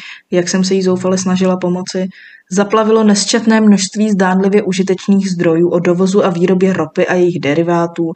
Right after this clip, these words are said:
emisích přitom vytvořených a výrobě li-ionových baterií. Po týdnech proležených mezi všemi těmi studiemi, články a výzkumy, mnoha cigaretách a lahvích piva za mnou spolubydlící přišla s pláčem a jejím tolik oblíbeným:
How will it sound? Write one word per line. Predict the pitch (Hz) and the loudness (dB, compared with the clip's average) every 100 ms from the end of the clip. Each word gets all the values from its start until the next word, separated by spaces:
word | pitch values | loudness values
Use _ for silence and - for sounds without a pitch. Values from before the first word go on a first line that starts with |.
| - | -4
emisích | 202 202 214 220 - | 2 4 2 -4 -2
přitom | 214 202 160 | 0 0 0
vytvořených | 147 147 185 185 190 190 - | -2 -2 0 0 0 -2 -4
a | |
výrobě | 151 165 190 180 185 | -2 0 2 2 2
li-ionových | 165 - 175 165 165 170 160 | 2 2 2 2 -2 -4 -4
baterií. | 147 151 135 - 175 - _ _ _ _ _ _ | -6 -6 -6 -8 -14 -20 _ _ _ _ _ _
Po | 214 | 0
týdnech | 240 240 254 - | 0 2 0 0
proležených | 202 202 208 220 220 | 2 2 4 2 2
mezi | 202 208 | 2 2
všemi | 220 - 190 196 | 2 0 0 2
těmi | 208 214 | 2 2
studiemi, | - 180 175 185 180 190 | 0 -2 0 0 0 -2
články | - 175 175 180 214 | 0 2 2 2 0
a | |
výzkumy, | 190 156 - - 160 160 | 0 -2 -6 -6 -6 -4
mnoha | 165 190 214 | 0 2 2
cigaretách | 214 185 180 185 185 190 190 190 | 0 0 2 0 0 -2 -2 -2
a | |
lahvích | 180 175 208 - | -2 0 -2 -4
piva | - 151 139 143 - | -4 -4 -6 -10 -4
za | 196 | 2
mnou | 208 | 4
spolubydlící | 208 202 196 185 190 196 - | 4 2 0 2 0 0 -2
přišla | 208 175 175 190 | -2 -2 -2 -2
s | 185 | -2
pláčem | 180 165 165 185 185 | -2 -2 -2 -4 0
a | |
jejím | 190 180 175 | 2 2 2
tolik | 170 165 160 | 0 -2 -2
oblíbeným: | 156 156 147 151 127 139 | -6 -6 -6 -6 -8 -10